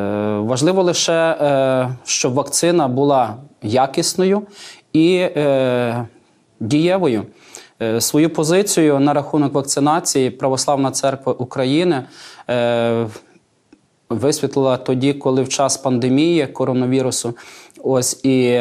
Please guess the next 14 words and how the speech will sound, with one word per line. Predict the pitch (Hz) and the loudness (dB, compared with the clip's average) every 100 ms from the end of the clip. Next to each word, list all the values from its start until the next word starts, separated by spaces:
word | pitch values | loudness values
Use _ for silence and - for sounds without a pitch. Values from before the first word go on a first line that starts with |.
| 120 | 2
ми | 123 143 | 0 2
заявили, | 143 139 135 160 147 | 2 2 2 0 0
що | - - 131 127 | -4 0 0 0
якщо, | 120 123 - - 151 135 123 - - | -2 -4 -4 -2 0 0 -4 -10 -8
м, | 117 117 113 | -4 -2 -4
це | - 139 117 | -2 -2 -2
на | 123 123 | -2 0
благо, | 123 131 131 127 143 - - _ | 0 0 0 0 -4 -8 -20 _
е, | - 104 104 110 | -8 -4 -2 -2
здоров'я | 110 117 156 151 131 117 113 123 | -2 0 2 2 2 0 -2 -4
людини, | 120 123 127 160 202 185 175 - - - - | 0 0 2 2 2 0 -2 -12 -20 -20 -4
то | 156 143 127 | 0 2 2
ніяких, | 135 139 143 151 160 143 135 | 2 4 4 2 0 -4 -2
е, | 135 127 120 117 117 110 | 0 0 2 0 0 -2